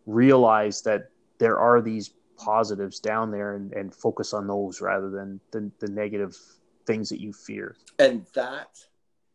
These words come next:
Speaker 2: is probably what happened when you went to Cannon Beach.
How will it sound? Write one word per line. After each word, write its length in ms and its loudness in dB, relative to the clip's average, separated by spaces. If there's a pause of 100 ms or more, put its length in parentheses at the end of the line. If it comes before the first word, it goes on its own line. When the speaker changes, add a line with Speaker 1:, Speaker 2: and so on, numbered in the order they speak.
(200)
Speaker 2:
is 240 -18
probably 880 -8 (560)
what 240 -6
happened 500 -12 (340)
when 160 -16
you 120 -16
went 300 -16
to 100 -20
Cannon 400 -14 (100)
Beach. 460 -18